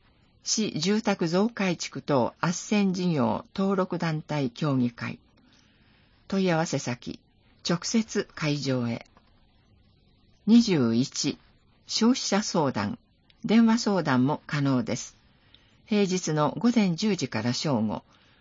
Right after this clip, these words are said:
午後一時から四時、生活文化課市役所二階で、相談員、消費生活相談員。問い合わせ先、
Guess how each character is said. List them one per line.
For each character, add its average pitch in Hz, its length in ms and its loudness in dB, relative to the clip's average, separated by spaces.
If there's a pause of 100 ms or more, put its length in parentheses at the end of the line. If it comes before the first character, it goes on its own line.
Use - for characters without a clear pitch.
(140)
午 180 160 0
後 127 240 2
一 120 240 -4
時 190 120 -2
か 117 140 -6
ら 113 140 0
四 127 200 2
時、 98 240 -10 (840)
生 214 260 0
活 190 280 -2
文 160 240 0
化 139 160 -6
課 127 260 -2
市 - 160 -4
役 214 200 0
所 120 140 -2
二 107 160 0
階 117 320 -4
で、 - 160 -8 (560)
相 190 280 0
談 170 240 2
員、 107 400 0
消 214 260 0
費 277 100 0
生 196 280 0
活 165 200 -6
相 160 300 -4
談 135 260 -2
員。 - 280 -6 (720)
問 196 180 0
い 196 60 2
合 180 60 0
わ 175 100 -2
せ 156 140 -4
先、 135 400 -6